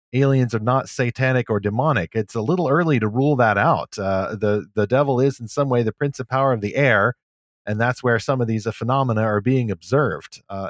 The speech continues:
I also know no research that shows conclusively that there are, are aliens living among us, uh, unless they are the, uh, the Slitheen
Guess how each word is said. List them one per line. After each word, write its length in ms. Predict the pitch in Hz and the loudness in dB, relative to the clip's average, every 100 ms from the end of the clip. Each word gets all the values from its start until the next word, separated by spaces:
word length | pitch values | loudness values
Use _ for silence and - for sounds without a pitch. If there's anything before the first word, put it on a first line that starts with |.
| - | -6
I 220 | 104 101 - | -6 -6 -6
also 260 | 120 - | -6 -4
know 200 | 110 113 | -2 0
no 140 | 110 110 | 2 0
research 460 | 110 104 113 80 | 0 -4 -8 -10
that 140 | 107 - | -14 -8
shows 280 | 120 104 | -4 -4
conclusively 580 | - 101 131 123 104 104 | -8 -8 -6 -6 -4 -4
that 180 | 101 101 | -4 -4
there 240 | 107 98 | -2 -2
are, 60 | 98 | -2
are 220 | 92 95 | -4 -4
aliens 520 | 120 120 107 98 92 | -2 -2 -2 -6 -6
living 240 | 110 98 92 | -8 -8 -10
among 300 | 95 90 87 | -6 -6 -6
us, 280 | 71 - 95 | -16 -16 -10
uh, 160 | 90 90 _ _ _ _ | -8 -8 _ _ _ _
unless 260 | 110 131 127 | 0 0 0
they 120 | 123 | 2
are 180 | 117 120 | 2 2
the, 260 | 113 107 107 | 0 2 2
uh, 120 | 107 | 2
the 120 | 107 | -2
Slitheen 800 | 101 - 117 107 151 151 151 147 | -4 -2 -2 2 2 4 4 2